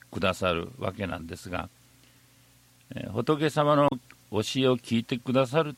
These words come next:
ということは、えー、ご縁が整うということだと、まあ、思います。えー、ご縁が整うということは、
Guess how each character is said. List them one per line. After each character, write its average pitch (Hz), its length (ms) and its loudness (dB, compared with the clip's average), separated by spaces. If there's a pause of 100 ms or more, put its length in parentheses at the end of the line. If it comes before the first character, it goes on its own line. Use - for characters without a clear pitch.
(120)
と 92 80 -2
い 98 80 2
う 98 80 -2
こ 101 100 4
と 95 180 4
は、 78 280 4 (1120)
え 95 60 -4
ー、 92 60 -2
ご 113 200 8
縁 185 200 4
が 120 140 6
整 151 580 0
う - 60 -8 (180)
と 107 100 2
い 95 60 4
う 90 60 2
こ 98 100 -2
と 87 140 0
だ 95 160 2
と、 92 300 2 (320)
ま 90 140 -4
あ、 - 20 0
思 90 240 0
い 98 60 0
ま 92 120 2
す。 - 220 -16 (800)
え - 220 -8
ー、 - 20 -6
ご 127 160 6
縁 143 140 6
が 113 160 6
整 143 500 0
う 175 80 -2
と 143 180 -2
い 120 100 6
う 107 60 4
こ 104 140 2
と 92 160 0
は、 90 300 4